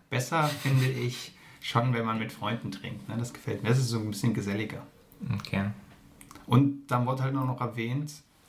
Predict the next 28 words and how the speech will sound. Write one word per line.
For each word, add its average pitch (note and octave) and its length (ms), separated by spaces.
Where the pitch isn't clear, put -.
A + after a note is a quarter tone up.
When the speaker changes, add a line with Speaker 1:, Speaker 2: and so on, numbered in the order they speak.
Speaker 1:
was A#2 300
man B2 160
so A2 80
trinkt C#3 280
im E3 120
Durchschnitt, D#3 380
und B2+ 100
da G#2+ 80
habe A#2 100
ich A#2+ 80
so A2+ 120
nachgerechnet D3 680
und A#2+ 80
ich A2+ 120
bin C#3 100
unterm C#3 260
Schnitt. - 300
Das A2 140
hat G#2+ 80
mich B2+ 120
dann C#3 80
schon C3 160
gefreut. - 360
Speaker 2:
Was - 120
trinkt G#2+ 220
man G2+ 80
denn F#2+ 140
so? G2 160